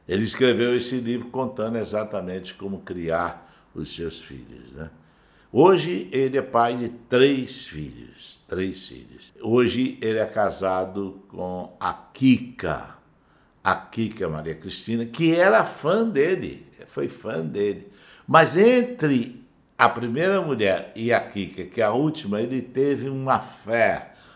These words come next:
um relacionamento rápido com a atriz Bia Seidel. A Bia Seidel, linda, maravilhosa, teve com o Rony Von algum tempo,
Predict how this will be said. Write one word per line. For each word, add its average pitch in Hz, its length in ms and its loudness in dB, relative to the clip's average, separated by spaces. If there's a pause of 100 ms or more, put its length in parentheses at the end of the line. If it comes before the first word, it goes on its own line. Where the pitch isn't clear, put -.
(160)
um 107 920 -4
relacionamento 113 880 -2
rápido 101 640 0 (440)
com 107 200 4
a 107 100 2
atriz 104 400 -4
Bia 95 420 2
Seidel. 78 760 -8 (840)
A - 120 -18
Bia 85 340 -2
Seidel, 85 520 -8
linda, 78 680 -8
maravilhosa, 82 1000 -6 (600)
teve 92 220 0
com 101 100 -8
o 95 40 -2
Rony 101 260 -4
Von 95 400 -4
algum 113 360 0
tempo, 95 460 -4